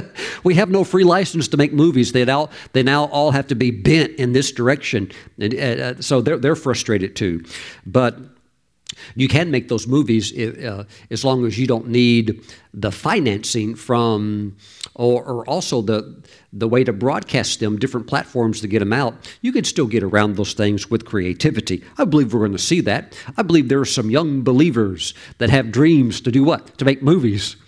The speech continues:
Good movies, not cheesy movies. Some of our evangelical movies are, we have to admit, there's a lot of cheese on 'em. They're really cheesy. And, uh, so we, we have to do better with that. Praise God. But the movies,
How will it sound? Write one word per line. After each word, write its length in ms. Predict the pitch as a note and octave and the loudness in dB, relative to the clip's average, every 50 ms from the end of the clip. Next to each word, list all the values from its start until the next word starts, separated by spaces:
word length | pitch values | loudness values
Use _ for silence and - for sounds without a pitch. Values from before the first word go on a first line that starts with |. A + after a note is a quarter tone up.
| - - - - - _ - | -20 -20 -20 -20 -20 _ -4
Good 160 | A2 E3 G#3+ G3+ | -2 0 2 2
movies, 500 | F3 E3 D3+ A2 A2+ G2 F#2 - - - - - - - - | 2 4 4 4 2 0 0 -4 -8 -12 -16 -20 -20 -4 -2
not 160 | F#3+ G3+ - | -2 -2 2
cheesy 320 | - F3 F3+ D#3 A#2+ C#3+ | 2 4 4 4 4 4
movies. 340 | C3+ C#3 C#3+ A#2+ A2+ A2+ G#2+ | 6 6 6 6 4 2 2
Some 140 | - E3 E3+ | 2 0 0
of 140 | D#3 C#3 D3+ | 0 0 0
our 120 | C#3+ C#3+ C#3 | 0 0 0
evangelical 760 | C3+ C3 A#2 - C3+ C#3 C3+ A#2 C#3+ C#3 C3+ B2+ - C3 | 0 0 0 0 0 0 0 2 2 2 2 0 0 0
movies 400 | A#2 B2 C3 B2+ B2 C3 B2 - | 2 2 4 4 4 4 4 4
are, 280 | A2+ A2 G#2 G2 - - - - - - - - _ _ | 2 0 0 -2 -4 -6 -12 -20 -20 -20 -20 -20 _ _
we 120 | A2+ A#2+ | 0 2
have 140 | C3+ C#3+ - | 2 2 2
to 80 | - C#3 | 2 2
admit, 200 | B2 B2 B2+ - _ _ | 4 4 2 2 _ _
there's 120 | A#2+ A2 G#2+ | -6 -4 0
a 60 | A#2+ | 0
lot 160 | B2 B2+ A2+ | 0 0 0
of 80 | A2 - | -2 -2
cheese 340 | - D3+ C#3+ B2 A2+ A#2+ | 0 2 2 2 2 0
on 100 | A2+ G2+ | 0 -2
'em. 220 | F#2+ F2 E2 E2 - - - - - - - - _ | -2 -4 -6 -10 -12 -18 -20 -20 -20 -20 -20 -12 _
They're 140 | A#2 B2+ C3+ | 0 2 4
really 200 | D3+ D#3+ D3 B2+ | 4 4 4 2
cheesy. 480 | - C#3+ C#3+ C3 A#2+ - G2 D#2+ C2 - - _ _ _ _ - - - - _ _ | 2 2 4 4 2 0 -2 -6 -10 -14 -20 _ _ _ _ -20 -20 -20 -20 _ _
And, 280 | A2+ A#2+ A#2+ A#2 A#2 A2+ | 0 2 2 2 2 2
uh, 340 | A#2+ A#2 A2 A2+ A#2+ A#2+ - | 2 0 0 -2 -4 -6 -8
so 560 | - - C#3 C3 A#2+ A2+ A2+ G#2+ G#2 G2+ - - - _ _ | -6 -2 0 0 2 2 2 0 0 -4 -6 -12 -20 _ _
we, 160 | - B2 C#3 | -2 0 0
we 220 | C#3+ C#3+ C#3+ D#3 D#3 | 2 2 2 4 4
have 180 | C#3+ B2 - | 4 2 0
to 80 | - A#2+ | -2 0
do 120 | A2+ A#2+ | 0 2
better 340 | G#2 G2+ A2 F#2 F#2 F#2 F#2+ - - | 4 2 2 2 0 -4 -8 -8 -8
with 160 | G2 F#2+ - | -8 -4 -2
that. 320 | A2+ G2 D#2+ D2+ - - | 0 -2 -2 -2 -8 -10
Praise 380 | - - A#2 A2 G#2+ G2+ F#2+ - | -2 0 2 2 2 0 -2 -2
God. 320 | - A#2 A2 G2 F2 E2 E2 - - - - - - _ - - | -2 0 0 0 -2 -4 -10 -16 -20 -20 -20 -20 -20 _ -14 -4
But 380 | B2 D3+ - D#3 - - D#3 C#3+ | 0 0 0 0 0 -4 -2 0
the 80 | C#3+ | 2
movies, 580 | C#3+ E3 G3+ A#3 D#3+ D3+ A#2+ G#2 F#2+ - - | 4 4 4 6 4 4 2 2 0 -2 -4